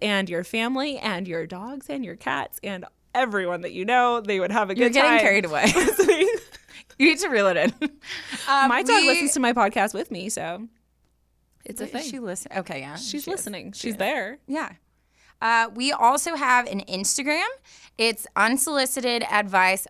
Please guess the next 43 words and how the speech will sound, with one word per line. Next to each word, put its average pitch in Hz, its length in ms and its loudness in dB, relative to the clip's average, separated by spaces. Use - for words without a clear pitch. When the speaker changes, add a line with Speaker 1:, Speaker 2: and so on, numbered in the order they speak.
Speaker 2:
Pod. 160 480 0
Not 233 160 4
Speaker 1:
Guys, 320 180 4
Speaker 2:
podcast. 226 40 -6
Speaker 1:
there 311 120 4
weren't 311 300 6
a - 60 2
Speaker 2:
It's 254 120 4
Speaker 1:
lot 226 160 8
Speaker 2:
a, 285 100 4
Speaker 1:
of - 80 -6
options. - 400 2
Speaker 2:
it's 523 200 8
a 196 120 -2
rough, 240 380 2
it's 277 140 2
a 370 80 4
rough 226 440 2
life 185 340 2
trying 226 240 4
to 262 100 2
get, 285 200 2
I'm 277 320 2
not 226 220 4
even 254 200 -2
joking. 196 320 0
Okay, 220 220 2
first 208 320 -2
of 240 80 -6
all, 196 300 4
Ashley 190 320 0
was 190 140 -4
like, 113 200 -6
"Hey, 294 160 -2
why 190 220 4
don't 214 160 0
you 220 100 -4
work 185 200 -2
on 180 100 -6
socials?" - 400 -10
I - 40 -8
was 233 120 -8
like, 214 160 -8